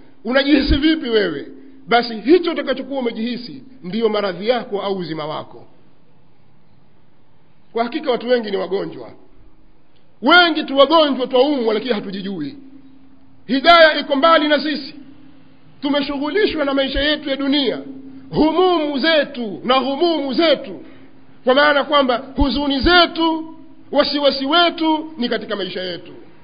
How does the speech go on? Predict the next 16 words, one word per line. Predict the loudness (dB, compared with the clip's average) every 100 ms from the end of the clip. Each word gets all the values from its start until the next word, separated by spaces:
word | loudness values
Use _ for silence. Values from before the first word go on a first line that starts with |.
| -20 -20 -20 -20 -20 -20 -20 -20 -20 -20 -20 -20 -20 -20 -20 -16
Nitafanikiwa? | -8 -6 -4 -6 0 2 2 0 -8 -12 -14 -14 -16 -18 -18 -20 -8
Hili | -4 2
ninalolifanya | 2 2 -2 -2 0 0
ni | -4 -4
sawa? | 2 6 6 6 -2 -14 -18 -20 -20 -20 0
Maisha | 4 8 8 10
yangu | 8 4
yatakuwaje? | -2 2 6 6 4 0 -4 -14 -18 -20 -20 -20 -20 -20 -10
Na | -2 0
kingine | 2 2 0 0
kibaya | 2 2 4
zaidi, | 2 2
mtu | 0 -2 -2
angalia, | -2 -2 -2 0
watu | 2 0 -2
watasemaje? | -6 -4 2 2 2 -2